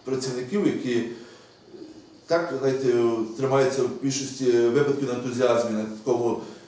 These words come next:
тому що це їхня, знаєте, як кажуть, стан душі. Бо <clears throat> саме коли мене колись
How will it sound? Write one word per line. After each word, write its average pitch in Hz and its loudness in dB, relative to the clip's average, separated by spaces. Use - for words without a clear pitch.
тому 131 -6
що - -4
це 139 2
їхня, 131 2
знаєте, 120 -2
як - -16
кажуть, 127 0
стан 143 2
душі. 143 2
Бо 107 2
<clears throat> - -20
саме 131 0
коли 127 2
мене 127 4
колись 127 2